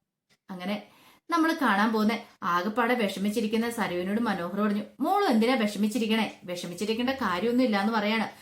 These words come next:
ഇത് കേട്ട് കഴിഞ്ഞപ്പോഴത്തേനും സരയു പറഞ്ഞു, "അതെനിക്കറിയാം മനുവേട്ടാ,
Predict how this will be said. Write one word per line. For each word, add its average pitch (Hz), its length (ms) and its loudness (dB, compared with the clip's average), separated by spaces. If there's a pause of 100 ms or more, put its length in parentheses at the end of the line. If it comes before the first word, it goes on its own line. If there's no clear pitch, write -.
(200)
ഇത് 349 160 -2
കേട്ട് 196 280 0
കഴിഞ്ഞപ്പോഴത്തേനും 226 680 0 (360)
സരയു 190 340 -4
പറഞ്ഞു, 214 240 0 (300)
"അതെനിക്കറിയാം 196 680 0
മനുവേട്ടാ, 214 540 0